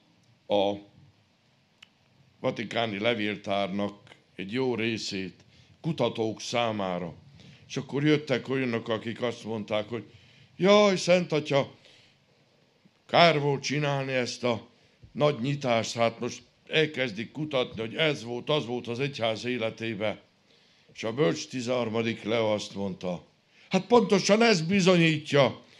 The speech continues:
az egyház isteni eredetét, hogy ennek ellenére áll, és él, mert az Isten kegyelme újra meg újra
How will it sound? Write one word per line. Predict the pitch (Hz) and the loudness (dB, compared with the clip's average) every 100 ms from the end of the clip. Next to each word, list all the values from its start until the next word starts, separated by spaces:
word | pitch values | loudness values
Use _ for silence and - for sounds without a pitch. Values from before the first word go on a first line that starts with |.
| - _ _ | -20 _ _
az | 143 151 | 2 4
egyház | 180 139 139 135 | 4 4 4 4
isteni | 151 147 - 127 135 | 2 -2 0 0 2
eredetét, | 135 127 120 120 117 113 110 101 - _ _ - | 2 2 2 -2 -2 -6 -6 -8 -16 _ _ -2
hogy | 190 | 4
ennek | 220 202 175 - | 6 6 4 4
ellenére | 170 156 147 143 135 | 4 4 2 0 2
áll, | 123 117 101 90 _ _ _ _ _ _ _ _ | 2 2 0 -6 _ _ _ _ _ _ _ _
és | - 127 110 - - _ _ _ | -6 -4 -4 -8 -12 _ _ _
él, | - 113 101 82 76 _ _ _ - | -6 -2 -2 -6 -12 _ _ _ -8
mert | 110 113 | -6 -4
az | 117 | -4
Isten | 120 - 107 95 | -4 -4 -4 -4
kegyelme | 107 98 101 92 92 92 - _ _ _ _ | -6 -4 -4 -4 -6 -8 -10 _ _ _ _
újra | - 151 147 127 117 | -2 2 2 2 2
meg | 110 113 | 0 -2
újra | 113 117 107 98 92 | -4 -2 -2 -2 -4